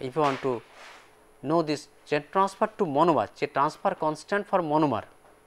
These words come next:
C M, that is K T R M divided by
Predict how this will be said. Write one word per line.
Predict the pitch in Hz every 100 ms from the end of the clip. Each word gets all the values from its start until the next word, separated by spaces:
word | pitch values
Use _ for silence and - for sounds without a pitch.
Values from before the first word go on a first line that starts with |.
| _ -
C | - 135 139
M, | 151 90 - _ _ _ _ _ _ _ _ _ _ _
that | 123 -
is | 196 226 - _ _ _ - -
K | 147 175 208 - _ - - -
T | 139 147 143
R | 139 135 - - - _ - _ _
M | 151 139 110 202 - _ _ _ _ _ _ _ _ _ -
divided | 113 127 117 107
by | 113